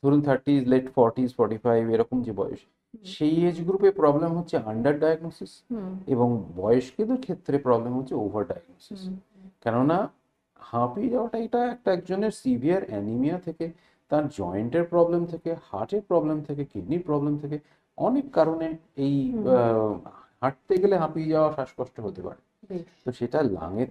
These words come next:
Speaker 1: থেকেই হচ্ছে কিনা, that needs to be ruled out।
Speaker 2: আহ, এই, এক্ষেত্রে আমরা কি এটাকে একটা সিমটম ধরতে পারি? বারবার ধরুন কারো লাং ইনফেকশন হচ্ছে,
Speaker 1: Definitely।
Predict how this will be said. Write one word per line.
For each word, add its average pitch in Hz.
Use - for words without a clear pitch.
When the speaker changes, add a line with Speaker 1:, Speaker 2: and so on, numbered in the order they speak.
Speaker 1:
থেকেই 202
হচ্ছে 196
কিনা, 214
that 160
needs 117
to 123
be 269
ruled 87
out। -
Speaker 2:
আহ, 262
এই, 277
এক্ষেত্রে 302
আমরা 294
কি 302
এটাকে 294
একটা 302
সিমটম 285
ধরতে 294
পারি? 262
বারবার 285
ধরুন 294
কারো 254
লাং 220
ইনফেকশন 196
হচ্ছে, 185
Speaker 1:
Definitely। 107